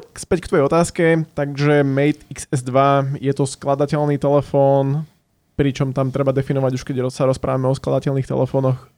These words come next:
rozlišujeme tri také základné di-, dizajny. Prvý dizajn, to je taká skladačka typu, že telefón sa zloží na,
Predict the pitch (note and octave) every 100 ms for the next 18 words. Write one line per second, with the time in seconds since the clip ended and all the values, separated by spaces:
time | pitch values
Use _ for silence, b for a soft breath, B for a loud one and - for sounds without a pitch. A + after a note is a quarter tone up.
0 | _ C3+ C#3 C#3 C3+ D3 C3 B2+ B2 B2+
1 | D3+ D3+ C#3 C3 C3+ B2+ D#3+ D#3 C3+ B2+
2 | B2+ B2+ C3+ F3 F#3 _ _ _ - D3+
3 | D3+ C#3+ C#3+ C3+ C3+ C3 B2 - C3 C#3
4 | C3+ C#3 C3 B B B B - C#3 C#3
5 | C3+ C3+ C3 _ D#3 D#3+ D#3+ D3 C#3 D3
6 | D3 C#3+ A#2+ A#2